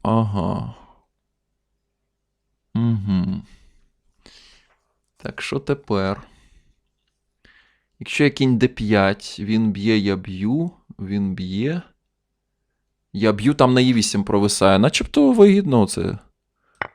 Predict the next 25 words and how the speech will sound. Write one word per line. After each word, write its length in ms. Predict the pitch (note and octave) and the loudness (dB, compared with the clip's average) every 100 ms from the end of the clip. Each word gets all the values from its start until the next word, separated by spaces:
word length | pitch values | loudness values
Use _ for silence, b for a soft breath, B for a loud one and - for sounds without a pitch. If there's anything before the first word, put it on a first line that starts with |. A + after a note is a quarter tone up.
| _ _ | _ _
А 160 | - G#2 | -2 0
ну-ка. 420 | G2+ F#2+ A#2 C3 - _ b b | 0 -2 -4 -6 -8 _ b b
Так, 240 | A2 G#2 - | 4 4 6
шаха 340 | C3+ C3 A2 | 6 8 4
проміжного 580 | B2 A#2 A2+ A#2+ A#2+ A#2 | 4 4 4 4 4 4
немає 420 | B2 D#3 G#3 C#3+ | 2 4 4 4
на 180 | G#2+ G#2 | 4 4
Ф 80 | G2+ | 0
шість 280 | - - | -4 -6
або 200 | F2+ F#2+ | -4 -2
Е 140 | F#2+ F#2+ | -2 -2
сім. 420 | - - G#2+ G#2+ _ _ _ _ _ _ _ _ _ _ _ _ _ _ - | -6 -8 -8 -10 _ _ _ _ _ _ _ _ _ _ _ _ _ _ -12
І 460 | A#2 B2+ C3 C3+ B2+ | -8 -4 -2 0 2
він 280 | C3 B2 | 4 4
б'є. 600 | G2+ G#2+ A2+ G#2 G2 F#2+ G2 | 4 4 6 6 6 4 0
Ну, 140 | D3+ | -2
хоча 300 | - G#3 F#3+ | -2 2 4
він 120 | E3 | 4
може 240 | D3+ C#3+ C#3+ | 2 2 2
й 40 | |
не 120 | D3 | 2
бити. 1080 | C#3+ C#3 D3+ G#3+ A3 _ _ E3+ F3 E3+ D3 - _ _ _ _ _ _ _ _ _ _ _ _ _ - | -2 -2 2 2 -2 _ _ 0 2 2 -2 -10 _ _ _ _ _ _ _ _ _ _ _ _ _ -4
Але 420 | A2 A2+ A2 G#2+ | 0 4 4 4
як 300 | G2+ F#2+ - | 2 -2 -4
йому? 320 | F#2+ F#2+ F#2+ | -4 -4 -6